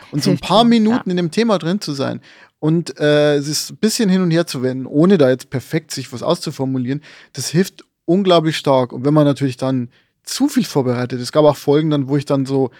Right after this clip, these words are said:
Speaker 1: seitenweise mir
Speaker 2: <laughs>
Speaker 1: Monologe überlegt hab, das funktioniert auch nicht, weil da kommt dann der andere überhaupt nicht mehr
Speaker 2: Der
Speaker 1: rein.
Speaker 2: andere hat dann irgendwie keine Chance mehr, genau, das, das stimmt. Aber, äh, um, zu dem, was du gerade gesagt hast mit den ersten Podcasts,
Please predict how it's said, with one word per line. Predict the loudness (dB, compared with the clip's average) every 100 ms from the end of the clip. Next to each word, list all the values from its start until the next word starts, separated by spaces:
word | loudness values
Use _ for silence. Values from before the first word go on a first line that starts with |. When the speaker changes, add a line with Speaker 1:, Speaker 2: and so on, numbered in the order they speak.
| _ -20 _ -20 -2 2
Speaker 1:
seitenweise | 4 2 2 -2 2 4 6 6 6
mir | 4 6
Speaker 2:
<laughs> | 4
Speaker 1:
Monologe | 6 6 6
überlegt | 6 6 2
hab, | -4
das | -4
funktioniert | -2 2 2 4
auch | 4
nicht, | 4
weil | 2
da | 2
kommt | 2 0 0
dann | 2
der |
andere | 2 2
überhaupt | 2 0
nicht | -2
mehr | 0
Speaker 2:
Der | 4
Speaker 1:
rein. | 4
Speaker 2:
andere | 6 4
hat | 4 2
dann | -2
irgendwie | -2 -2 -4
keine | -4 -4 -4
Chance | -6 -8 -6
mehr, | -8
genau, | -6 -8 -8
das, | -12 -14 -14
das | -14 -14 -10
stimmt. | -8 -8 -10 -20 -14 -2
Aber, | 2 2
äh, | -2 -14 -12
um, | -8 -8 -10 _ -20 -20 -12
zu | -6
dem, | -4
was | -6
du | -8
gerade | -4 -4
gesagt | -2 -2
hast | -2 -4
mit | -6
den | -4
ersten | -6 -4 -4
Podcasts, | -4 -4 -6 -8 -12